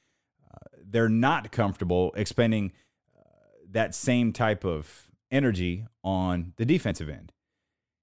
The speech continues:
And I wondered if that's kinda where things went awry for 'em in, in India, is when, you know, you're, you're, you're trying to apply a defense that you're just kinda learning, but the Pacers are pushing you a little bit, and all you want to do immediately is push back.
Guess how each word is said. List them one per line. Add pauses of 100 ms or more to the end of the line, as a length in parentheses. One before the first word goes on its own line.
(240)
And
I
wondered
if
that's
kinda
where
things
went
awry
for
'em
in,
in
India,
is
when,
you
know,
you're,
you're,
you're
trying
to
apply
a
defense
that
you're
just
kinda
learning,
but (320)
the
Pacers
are
pushing
you
a
little
bit,
and
all
you
want
to
do
immediately
is
push
back.